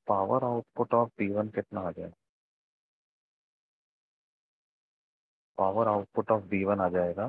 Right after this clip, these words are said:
देखो दो सौ बीस volt था तो चालीस watt की power output देता था, अब दो सौ बीस into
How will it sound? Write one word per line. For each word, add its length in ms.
देखो 240
दो 240
सौ 200
बीस 380
volt 400
था 300
तो 80
चालीस 420
watt 300
की 80
power 300
output 420
देता 260
था, 180
अब 200
दो 180
सौ 180
बीस 280
into 280